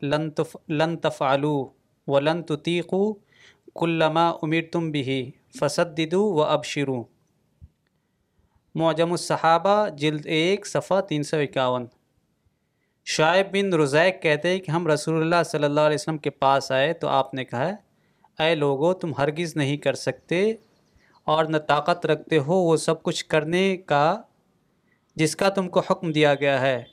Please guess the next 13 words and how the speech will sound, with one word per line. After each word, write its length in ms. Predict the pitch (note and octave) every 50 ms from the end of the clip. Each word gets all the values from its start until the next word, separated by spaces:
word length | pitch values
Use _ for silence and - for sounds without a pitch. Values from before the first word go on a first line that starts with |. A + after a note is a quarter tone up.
| _ _ _ _ _ _ _ _ _ -
اس 220 | E3+ D#3 - -
لیے 100 | F#3+ F#3+
تم 220 | F#3+ G3+ G3 G3+ G3 -
اعتدال 540 | F3 E3 D#3+ D#3+ D3 C#3 D3+ D#3 E3+ F3
پر 180 | F3 - F#3 E3
قائم 360 | - - E3+ E3+ F3 F3+ F3
رہو 280 | F3 E3+ E3 G#3 B3 A#3+ - _ - - _ _ _ _ _ _
اور 160 | - D#3 D3+
ہمیشہ 500 | A#2+ C3+ D3+ D#3+ F3+ F#3 F3 E3 - G#3
اللہ 460 | G#3+ A3 - D#3 D3+ D3+ D#3 E3 D#3+ D#3
سے 220 | - - G#3+ G#3+ G3+
امیدیں 420 | - D#3+ D3+ D3+ D3+ D3 D3+ D3+ C#3
رکھو۔" 380 | C3+ B2 - - B2 A#2 A2+